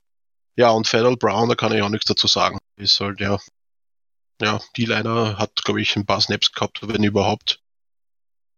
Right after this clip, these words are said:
Ja. Also im Prinzip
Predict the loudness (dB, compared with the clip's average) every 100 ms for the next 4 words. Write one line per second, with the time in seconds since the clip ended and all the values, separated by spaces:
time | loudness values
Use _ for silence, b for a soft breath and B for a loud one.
0 | _ -4 -4 -4 -14 _ _ _ _ _
1 | _ _ -2 2 2 2 2 2 0 -2
2 | -4